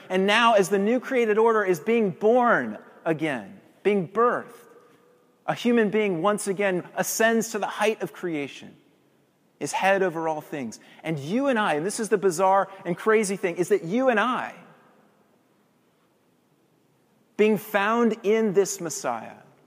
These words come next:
will share in that reign over the new heavens and the new earth. Paul says it like this in Romans five in a surprising verse. He says, um,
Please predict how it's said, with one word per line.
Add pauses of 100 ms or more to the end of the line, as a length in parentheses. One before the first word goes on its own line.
(1080)
will
share
in
that
reign (360)
over (340)
the
new
heavens (300)
and
the
new
earth. (1040)
Paul
says
it
like
this
in
Romans
five
in
a
surprising
verse.
He
says, (480)
um,